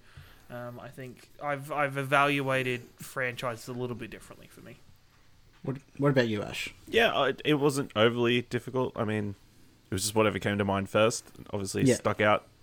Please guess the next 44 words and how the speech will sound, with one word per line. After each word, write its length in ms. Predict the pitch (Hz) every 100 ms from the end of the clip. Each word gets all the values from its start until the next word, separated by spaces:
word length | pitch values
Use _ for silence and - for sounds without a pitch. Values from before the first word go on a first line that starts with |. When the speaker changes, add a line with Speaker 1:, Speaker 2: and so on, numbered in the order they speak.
| - _ _ _
Speaker 3:
I 40 | 139
think 100 | 139
it 20 |
was 100 | 120
hard 320 | 120 120 117
to 80 | -
get 220 | 92 107 -
to 80 |
five 440 | 113 110 127 139 - - - - - _ _
Speaker 2:
Yeah. 80 | 123
Speaker 3:
until 200 | 113 113
I 80 | 107
started 360 | - 117 110
really 300 | 98 107 98 - -
sort 220 | - 92
of 120 | 92 -
broadening 460 | 101 104 101 98 95 - - - _ _ _ - - -
my 160 | 92
line 260 | 92 92 87
of 60 |
thinking. 340 | 87 90 87 87 302 - - - - - - _
Speaker 2:
What 220 | - 185
immediately 800 | 233 170 160 147 135 131 127 131 - - - -
was 220 | 147 131
for 140 | -
me 200 | 127 135 127
was 540 | 120 117 113 - - - - - - - - - - 151
games 320 | 170 170 190
that 100 | 175
I 80 | 156
would 220 | 143 139
buy 300 | 143 131 127
day 280 | 123 131 131
one 320 | 120 120 120 123
in 200 | 131 117
a 40 |
series 600 | - 135 120 110 113 -
that 300 | - 120 113
I 40 | 123
would 140 | 120
have 160 | 107 113
no 260 | 113 110 107
issue 380 | 113 - 107 101
about. 300 | 104 98